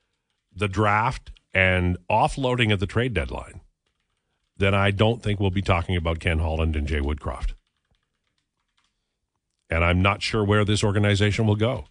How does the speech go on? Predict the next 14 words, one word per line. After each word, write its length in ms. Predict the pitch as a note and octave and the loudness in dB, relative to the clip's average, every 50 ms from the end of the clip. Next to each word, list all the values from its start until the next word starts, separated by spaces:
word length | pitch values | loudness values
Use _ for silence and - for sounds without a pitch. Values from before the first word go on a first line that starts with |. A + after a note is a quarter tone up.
| _ _ _ _ _ _ _ _ - | _ _ _ _ _ _ _ _ -2
Jeff 260 | E2+ G#2+ A2 A2 - | 2 2 2 2 2
Jackson 440 | - A2 G#2 A#2 - - - A#2+ A2+ | 2 2 2 2 0 -2 -2 -2 -2
is 460 | A2 G2+ G#2 G#2 G2+ G2 F2+ - - - _ _ _ _ _ _ - | 0 0 0 0 2 0 0 -4 -6 -10 _ _ _ _ _ _ -6
the, 400 | F2 F2+ F#2 F#2 F2+ F2 F2 - F2+ | -2 2 2 4 2 2 0 -2 -2
the 140 | F2+ F#2 | -2 -2
head 440 | F2 C#2+ E2 A#2+ A#2 A#2 B2 C#3 - - - _ - | -2 -2 -2 -2 -2 -2 -2 -2 -4 -8 -8 _ -4
of 160 | G2 F#2+ F2+ | -2 0 0
the 80 | F#2+ F#2 | 0 0
C 360 | - - B2+ A#2 A#2 A2 G#2+ | 0 -2 -2 -2 0 2 2
E 40 | G#2 | 2
O 160 | G2+ G#2+ A2+ | 2 2 0
of 100 | G#2+ F#2+ | -2 -2
the 60 | G2 | -4
team. 400 | - - A2+ G#2+ A#2 D#3+ F#3 - | -4 -2 0 0 0 -2 -4 -8